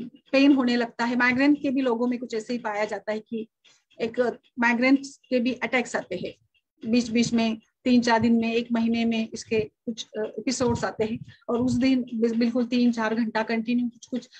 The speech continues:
पाँच छह घंटे तक सर दर्द रहता है और बस पेन किलर ही लेकर ये चलते हैं। But इसमें बाकी सारी पंचकर्म चिकित्सा है, शिरोधारा, शिरोबस्ती या विरेचन चिकित्सा कर सकते हैं, नस्य वगैरह कर सकते हैं। But इसी के साथ साथ ये कुष्मांड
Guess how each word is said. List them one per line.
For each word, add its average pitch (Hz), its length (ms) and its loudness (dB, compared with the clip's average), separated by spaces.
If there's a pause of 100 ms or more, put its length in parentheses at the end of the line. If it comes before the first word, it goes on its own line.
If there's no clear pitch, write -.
(120)
पाँच 220 200 0
छह 254 100 0
घंटे 240 300 2
तक 247 160 -4 (260)
सर 240 120 -2
दर्द 233 260 0
रहता 233 320 -2
है 254 220 -4 (260)
और 262 60 -4
बस 294 240 -2
पेन 277 240 0
किलर 277 280 -2
ही 277 80 -2
लेकर 247 320 2
ये 247 80 2
चलते 233 240 -2
हैं। 262 80 -2
But 311 120 -8
इसमें 277 420 -6
बाकी 233 200 -2
सारी 247 220 -2
पंचकर्म 233 480 -4
चिकित्सा 233 380 -6
है, 226 180 -2
शिरोधारा, 220 480 -2
शिरोबस्ती 214 600 -6 (300)
या 220 80 0
विरेचन 233 420 0
चिकित्सा 226 340 -6
कर 226 140 -4
सकते 220 280 -8
हैं, 226 60 0
नस्य 240 260 0
वगैरह 233 200 -2
कर 233 180 -4
सकते - 240 -8
हैं। 294 80 -4
But 359 120 -4 (320)
इसी 349 180 -2
के 359 120 0
साथ 226 180 -2
साथ 220 260 -2 (720)
ये 269 120 0
कुष्मांड 285 640 4